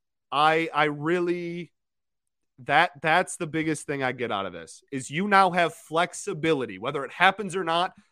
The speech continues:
no one knows. But you have flexibility, and you have the ability now to shop starting pitchers. And that gives this roster more flexibility, gives this front office more flexibility,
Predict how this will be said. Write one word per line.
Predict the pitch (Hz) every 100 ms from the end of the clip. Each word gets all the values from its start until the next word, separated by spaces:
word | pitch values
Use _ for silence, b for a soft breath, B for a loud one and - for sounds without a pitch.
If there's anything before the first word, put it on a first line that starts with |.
| b
no | 123 135 165
one | 151 120
knows. | 101 76 - - _ _ _ _
But | 139
you | 147 202 208
have | 196 190 190 185
flexibility, | - 170 202 - 202 170 165 170 165 160
and | 156
you | 147
have | 160 160 143
the | 170 202
ability | 180 147 190 190 135 120
now | 113 110 104 110 _ _ _ -
to | 160
shop | - - 160 156
starting | - 151 143 131
pitchers. | - 120 - 76 - -
And | 147
that | 160 185 151
gives | 190 143
this | 165 -
roster | 127 143 202 - 202
more | 196 202
flexibility, | 196 202 196 190 180 185 202 196 b b 120
gives | 143 131
this | 131
front | - 131
office | 135 180 - 180
more | 180 170
flexibility, | 170 170 170 165 156 165 160 156